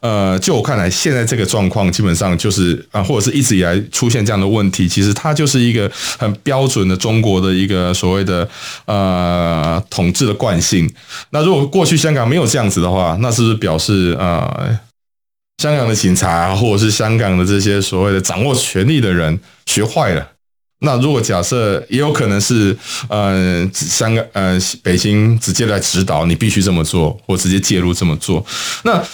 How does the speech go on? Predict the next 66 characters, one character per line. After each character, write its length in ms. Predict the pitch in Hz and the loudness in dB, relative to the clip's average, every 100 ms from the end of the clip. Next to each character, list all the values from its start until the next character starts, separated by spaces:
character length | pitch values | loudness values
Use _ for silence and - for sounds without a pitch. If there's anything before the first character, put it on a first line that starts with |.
| - | -4
我 100 | 196 | 0
想 140 | 202 | 2
了 140 | 135 156 | 2 0
解 200 | 131 107 | 0 2
哈， 200 | 95 98 | 2 2
因 80 | 196 | 2
为 60 | |
我 120 | 143 | 2
们 140 | 104 104 | 2 2
看 160 | 170 | 2
到 140 | 147 135 | 2 2
说， 160 | 123 | 0
其 200 | 117 - | -2 0
实 140 | 107 107 | 2 2
这 140 | 127 | 0
些 360 | 113 110 107 110 131 113 - _ | 0 2 2 0 -2 -6 -12 _
之 160 | 131 | 0
前 220 | 123 104 98 - _ | 2 0 -2 -10 _
参 180 | - 131 | -4 -2
与 40 | 107 | 0
这 140 | 110 | 0
些 260 | 110 107 107 117 - | 0 0 0 -2 0
运 160 | 110 | 2
动 180 | 107 98 | 2 2
的 60 | 90 | 2
人， 160 | 85 | 2
尤 120 | 95 | 2
其 200 | 104 101 | 0 0
在 120 | 92 104 | 0 0
这 120 | 107 | 0
个 100 | 95 | -2
平 220 | - 92 | 0 0
台 140 | 95 | 2
里 180 | 92 87 | 2 2
面 200 | 82 95 | 2 2
的 80 | 87 | 0
这 140 | 85 | 0
些 100 | 95 | 0
管 220 | 95 90 85 | 0 0 0
理 80 | |
员， 160 | 85 85 | 0 -2
他， 320 | 95 101 101 - - 120 | -2 0 -2 -4 -8 -8
呃， 280 | 107 95 90 92 - - - | -4 -2 -2 -4 -10 -12 -4
被 120 | 113 | -4
判 340 | 110 156 135 | -2 -4 -2
刑 320 | 104 - 82 82 | -2 0 0 0
了， 360 | 80 78 76 - | 0 -4 -6 -6
然 120 | 98 95 | -2 0
后， 460 | 101 98 95 92 95 | 0 0 0 0 -2
呃， 60 | |
不 100 | 104 | -2
管 180 | 123 92 | 0 0
这 60 | 117 | 0
个 100 | 107 | 0
刑-， 420 | - - 98 101 - | -2 -2 0 0 -2
刑 300 | - 104 127 | -2 0 2
责 200 | 101 95 | 0 0
有 200 | 92 82 | 0 -2
多 280 | - 85 | -4 -2
长 300 | 95 92 87 | 0 0 0
多 160 | 90 90 | 0 0
短， 160 | 87 95 | 0 0
或 60 | |
者 80 | 95 | 0
是 160 | 98 | 0
有， 120 | 101 | 2